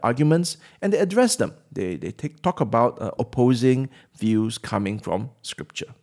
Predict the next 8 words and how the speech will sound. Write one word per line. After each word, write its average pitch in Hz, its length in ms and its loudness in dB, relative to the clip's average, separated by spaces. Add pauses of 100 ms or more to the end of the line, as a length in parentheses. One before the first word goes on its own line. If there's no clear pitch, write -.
(1500)
For 165 140 6
example, 131 600 2 (160)
uh, 117 360 2
on 123 140 2
the 117 80 2
Calvinist 180 720 4 (100)
insistence 123 760 2
that - 260 -4